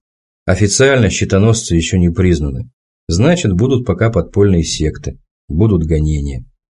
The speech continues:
Инквизиция будет, а подозреваемых в сектантстве на шельф. «Три плоты», сказал Шабан. «Щитоносцы существуют, это факт. Я их корабли сам видел». «Я тоже видел», сказал Минигон.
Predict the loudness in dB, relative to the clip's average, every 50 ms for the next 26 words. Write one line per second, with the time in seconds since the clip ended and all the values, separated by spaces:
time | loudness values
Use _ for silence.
0 | _ _ _ _ _ _ -2 -2 0 2 2 2 4 4 2 2 2 2 2 2
1 | 2 4 2 2 2 2 0 -2 -10 _ _ _ _ _ _ _ _ -12 -10 -4
2 | -2 0 2 2 4 4 4 4 4 4 4 4 2 2 0 -2 -2 -4 -4 -4
3 | 0 0 0 0 0 -2 -6 -8 -8 -4 -2 -2 -2 -2 -2 -2 -2 -2 -2 -6
4 | -10 _ _ _ _ _ -2 0 2 2 2 0 2 2 2 2 2 0 -4 -6
5 | -4 -6 -4 -4 -4 -6 -6 -4 -4 -4 -4 -4 -6 -6 -8 -12 _ _ _ _
6 | _ -10 -4 -2 0 0 2 2 2 2 2 0 0 -2 -2 0 -2 -2 0 0
7 | -2 -2 0 0 2 2 2 2 0 -2 -4 -2 -4 -6 -4 0 0 0 0 -2
8 | -8 -20 _ _ _ _ _ _ _ _ _ _ 0 2 4 4 2 2 0 0
9 | 2 2 2 2 2 0 0 0 0 2 2 2 0 -2 -4 -6 -8 -10 -12 -14
10 | _ _ _ _ _ _ _ -2 0 0 0 2 2 2 2 4 4 2 2 0
11 | -2 -2 -4 -8 -4 -4 -4 -2 0 0 0 0 0 -2 -2 -2 -4 -6 -8 -10
12 | -10 -14